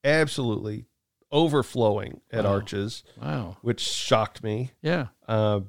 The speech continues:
Speaker 1: and at Arches, nobody's practicing social distancing. Nobody's wearing a mask.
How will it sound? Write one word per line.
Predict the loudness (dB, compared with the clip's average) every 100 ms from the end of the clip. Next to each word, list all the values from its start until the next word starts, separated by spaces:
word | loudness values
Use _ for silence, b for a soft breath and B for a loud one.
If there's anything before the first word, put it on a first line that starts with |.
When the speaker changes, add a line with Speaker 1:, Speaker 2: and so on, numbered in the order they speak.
| -12 _
Speaker 1:
and | 2 4
at | 4 4
Arches, | 4 4 2 2
nobody's | 6 8 8 4
practicing | 4 4 4 -2 -4
social | 0 -2 -2
distancing. | 0 0 0 -6 0 2 4 2
Nobody's | 4 6 6 4
wearing | 2 0
a | 0
mask. | 2 4 4 4 2 0 -8